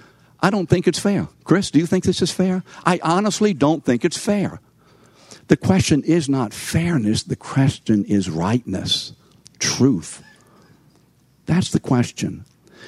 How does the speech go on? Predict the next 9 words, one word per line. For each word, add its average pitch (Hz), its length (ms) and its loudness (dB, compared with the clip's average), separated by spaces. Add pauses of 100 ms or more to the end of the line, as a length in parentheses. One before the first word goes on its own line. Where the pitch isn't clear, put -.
(160)
Is 131 240 4
it 196 160 0
right 110 460 0
for - 200 -8
God 90 520 0 (320)
to 110 100 6
do 98 240 4
this? - 400 -12 (1040)
Yes, 160 500 0